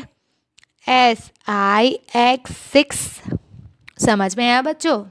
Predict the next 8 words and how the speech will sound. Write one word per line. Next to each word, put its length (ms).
Now 240
see 240
next 320
question। 460
Put 440
put 440
greater 520
than 420